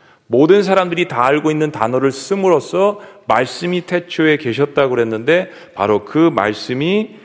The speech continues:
예수님이라는 것을 나타내는 것임 동시에 그 예수님이 하나님과 창조 이전부터, 시간이 생기기 이전부터,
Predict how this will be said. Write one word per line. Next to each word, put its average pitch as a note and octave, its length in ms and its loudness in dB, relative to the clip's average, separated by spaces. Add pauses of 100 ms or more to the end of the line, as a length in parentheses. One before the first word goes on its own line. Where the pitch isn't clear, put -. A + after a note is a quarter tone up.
(280)
예수님이라는 C#3+ 760 0
것을 A#2+ 240 -4
나타내는 A2 520 -2
것임 G2+ 380 -4
동시에 B2 680 0 (260)
그 A#2 220 -2
예수님이 D#3 760 -2 (160)
하나님과 E3 840 0
창조 G3+ 840 0
이전부터, D#3 800 0 (180)
시간이 G3 500 0
생기기 E3+ 480 -4
이전부터, C3+ 840 0